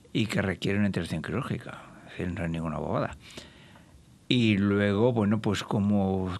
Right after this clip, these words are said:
todos somos una única entidad, aunque muchas veces hablamos de la comida, del ojo, de la pierna, del, mm, no sé qué, pues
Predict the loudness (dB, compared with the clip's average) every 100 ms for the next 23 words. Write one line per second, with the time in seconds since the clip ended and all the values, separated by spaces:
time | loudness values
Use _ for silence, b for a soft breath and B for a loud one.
0 | -4 0 0 2 2 2 0 2 4 4
1 | 4 4 2 2 2 2 0 2 0 0
2 | 0 -2 -2 -6 -6 -4 -2 0 0 0
3 | 2 4 4 2 0 -2 0 -2 -2 0
4 | 0 0 0 0 -2 -2 -2 0 0 0
5 | -2 -2 0 0 0 -4 -6 -4 -2 0
6 | 0 0 -2 -2 -4 -4 B B B B
7 | B -20 -20 -20 -10 -2 -2 -2